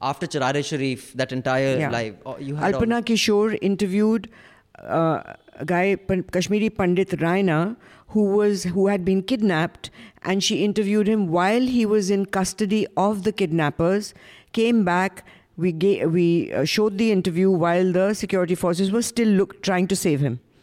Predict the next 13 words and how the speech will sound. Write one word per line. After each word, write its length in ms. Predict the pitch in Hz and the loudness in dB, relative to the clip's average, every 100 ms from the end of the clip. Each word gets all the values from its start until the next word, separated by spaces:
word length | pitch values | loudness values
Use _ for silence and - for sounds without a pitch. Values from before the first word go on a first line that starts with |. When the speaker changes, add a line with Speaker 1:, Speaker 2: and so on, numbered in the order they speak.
| _ _ _ | _ _ _
Speaker 1:
And 120 | 147 | -8
I 60 | 151 | -4
remember 220 | 151 180 | -2 -2
when 100 | 175 | -2
I 120 | 175 | -4
joined, 360 | 139 139 147 156 | -4 -4 -2 -2
we 80 | 160 | -2
used 140 | 151 | -2
to 80 | 165 | -4
just 180 | 185 - | -6 -2
watch 300 | 113 135 - | -2 -2 -4
these 240 | 147 - | -6 -4
tapes, 500 | - 131 139 - - | -2 -2 -4 -10 -16